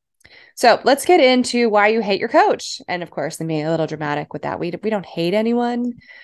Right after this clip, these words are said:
but we certainly can have really high levels of frustration with our coaches, with anyone we hire, with programs, with masterminds, with anything that we choose to participate in. So let's talk about the purpose of your coach.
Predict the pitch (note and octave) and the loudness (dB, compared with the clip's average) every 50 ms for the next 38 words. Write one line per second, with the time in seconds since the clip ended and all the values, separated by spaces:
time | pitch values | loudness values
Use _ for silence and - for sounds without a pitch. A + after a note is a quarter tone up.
0 | - - - - - - F#3 D3+ F#3 G3 - A#3+ A#3 A3 A3 A3 G#3 - - - | -20 -20 -20 -12 -4 0 0 2 2 0 0 2 2 2 2 0 -2 -4 -6 -6
1 | A3 G3 G3 G3 F#3+ F#3+ F#3+ F3 F#3 E3+ E3 D#3+ D#3 - _ E3+ E3+ G3 A#3 D4 | -2 0 2 2 2 2 -2 -4 -2 -2 -2 -2 -4 -6 _ -16 -8 -4 -2 -2
2 | D4 C4+ A#3 F3 - E3+ E3 D#3+ C#3+ C#3 D#3+ D3+ D#3+ D3 - C3+ D#3 - - - | 0 -2 -2 -2 -2 -2 -2 -2 -2 -4 -6 -8 -10 -8 -8 -8 -8 -8 -8 -8
3 | C3 C#3+ - D3 C#3+ C#3+ C#3+ - _ - - - - - _ _ - F3+ F3+ D#3+ | -8 -6 -6 -6 -6 -6 -6 -8 _ -18 -20 -20 -20 -20 _ _ -6 0 0 0
4 | D3+ - - - - - B2+ - A#2+ B2 B2 - - G#3 G#3+ G#3+ B3 A3+ G#3 G#3 | 0 0 -4 -10 -6 -4 -2 -2 -2 -4 -4 -4 -2 -2 -2 0 0 0 0 0
5 | F#3+ E3+ E3 - E3 E3+ D#3+ D#3 D3+ D3+ D#3+ D#3+ F#3+ G3+ G3+ G3+ G3+ F#3+ F#3 E3+ | 0 -2 -4 -4 -4 -4 -4 -4 -4 -6 -6 -4 -2 0 2 2 2 2 2 0
6 | D#3+ - - - A#3+ A3 G#3 - G3+ F#3 F3+ F3 E3+ E3+ E3+ E3+ E3+ - - - | -2 -4 -2 0 2 2 2 2 2 2 2 2 0 -2 -4 -8 -10 -12 -14 -18
7 | - - - _ _ _ _ _ _ _ _ E3 D#3 - G3 G3 F#3+ - - F3 | -20 -20 -20 _ _ _ _ _ _ _ _ -10 -4 -2 0 0 0 -2 -4 -4
8 | F3 E3 D3+ D3 D#3 - E3 - - G3+ G#3 G#3 G3+ F3+ E3 - F3+ F3 - - | -4 -2 -2 -2 -4 -6 -8 -4 -2 -2 0 0 0 -2 -2 -2 -4 -6 -6 -8
9 | F3 E3 - - D#3+ D#3+ D#3+ D#3 D#3+ D#3 - D#3 - D3+ D3 - - - C#3 - | -8 -8 -8 -8 -8 -8 -8 -8 -8 -10 -10 -8 -8 -8 -8 -8 -8 -10 -8 -8
10 | C3 - D#3 _ _ _ _ _ _ _ _ _ _ _ _ _ _ _ _ _ | -10 -12 -14 _ _ _ _ _ _ _ _ _ _ _ _ _ _ _ _ _
11 | _ _ _ _ _ _ _ _ _ _ - - A#3+ C#4 C#4 - F4 F#4+ G#4 G#4 | _ _ _ _ _ _ _ _ _ _ -2 0 2 2 2 2 2 2 4 4
12 | G4+ G#4 C4 - A3+ A#3 D4+ C#4 C4 - - - - - - G3+ G3+ A3 G#3+ - | 2 2 2 0 0 0 0 0 -2 -2 -6 -12 -6 -2 0 0 2 0 -2 -2
13 | - B3 F3+ - - - - - | -4 -6 -6 -6 -8 -12 -16 -16